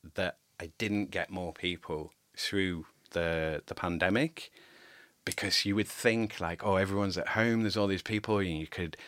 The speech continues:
but it was hard to do then 'cause it, it was like, "Who's open and who's doing business?" And I, I sent a few emails to a few people to try and drum up some guests and stuff, but it just wasn't,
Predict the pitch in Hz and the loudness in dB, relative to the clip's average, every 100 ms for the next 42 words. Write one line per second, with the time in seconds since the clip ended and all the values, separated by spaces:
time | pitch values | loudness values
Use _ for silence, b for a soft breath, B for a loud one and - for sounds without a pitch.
0 | B B B - 87 _ _ _ - - | B B B -18 -18 _ _ _ -20 -8
1 | 107 110 113 113 104 - - 131 147 147 | 0 4 4 2 0 -2 2 4 4 0
2 | - 95 113 160 120 82 82 - - 82 | -4 -2 0 2 2 0 -4 -10 -10 -12
3 | - - 101 - 98 101 98 95 - 139 | -16 -14 -12 -8 -6 -2 -2 -2 -2 0
4 | 139 160 - 73 76 - 85 87 107 113 | 2 2 -2 -10 -12 -10 -8 -6 -4 -4
5 | 113 127 101 139 110 90 - 85 82 82 | 0 2 4 4 2 -2 -2 -2 -4 -6
6 | 101 95 104 98 143 135 113 101 101 98 | -6 -2 -2 0 2 2 2 2 2 2
7 | 98 95 - - 82 92 92 95 90 85 | 2 0 -2 -4 -4 -4 -2 -2 -2 -4
8 | - - 87 85 80 - B B B B | -4 -2 -2 -2 -6 -14 B B B B
9 | B - 92 95 - - 90 98 92 - | B -2 2 2 2 0 2 2 2 -2
10 | 90 87 95 85 87 87 - 101 - 104 | -2 0 0 0 0 0 0 -2 2 2
11 | 95 95 85 | 4 2 0